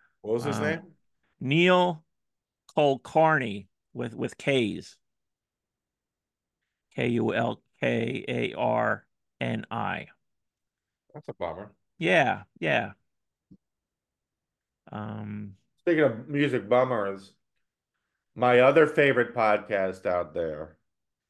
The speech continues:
Speaker 1: it's called Let It Roll. Uh, I s-, found it a couple years ago. It is the best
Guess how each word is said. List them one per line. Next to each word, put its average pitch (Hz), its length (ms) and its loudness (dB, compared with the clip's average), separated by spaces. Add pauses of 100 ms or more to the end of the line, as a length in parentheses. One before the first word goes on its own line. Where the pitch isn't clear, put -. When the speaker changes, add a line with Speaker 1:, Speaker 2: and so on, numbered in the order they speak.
(480)
Speaker 1:
it's - 120 -14
called 123 200 4
Let 123 160 4
It 123 60 4
Roll. 123 640 2 (1000)
Uh, 92 420 -12 (320)
I 117 60 -4
s-, - 380 -18 (420)
found 160 280 -4
it 131 40 -6
a - 40 -10
couple 139 240 2
years 123 280 2
ago. 101 580 2 (840)
It 165 200 4
is 165 300 2
the 185 760 -4
best 151 640 4